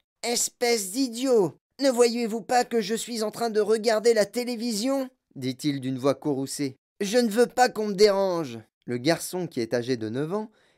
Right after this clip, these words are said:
était installé devant un énorme poste de télévision, les yeux collés à l'écran. Il regardait un film où une bande de gangsters tirait à coups de mitraillette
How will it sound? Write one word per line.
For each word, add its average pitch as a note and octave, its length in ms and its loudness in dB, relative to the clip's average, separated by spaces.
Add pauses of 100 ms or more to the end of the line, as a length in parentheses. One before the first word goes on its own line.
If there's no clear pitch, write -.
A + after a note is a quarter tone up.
(100)
était F3 280 -4
installé G3+ 380 -4
devant C3+ 280 -2
un A#2+ 140 -2
énorme E3 460 -2
poste D#3 320 -6
de A#2 140 -6
télévision, C3 680 -6 (800)
les A2+ 180 -6
yeux C#3 100 2
collés D#3+ 300 2
à D3+ 60 4
l'écran. B2 420 -6 (360)
Il A#2+ 140 -4
regardait C#3+ 380 2
un B2 140 0
film G#3+ 340 -4
où C#3+ 60 0
une B2 120 -2
bande D3 220 0
de B2+ 80 0
gangsters F3 680 -2
tirait E3+ 300 -2
à D3 80 2
coups D#3+ 180 -6
de B2 60 -4
mitraillette D3 640 -4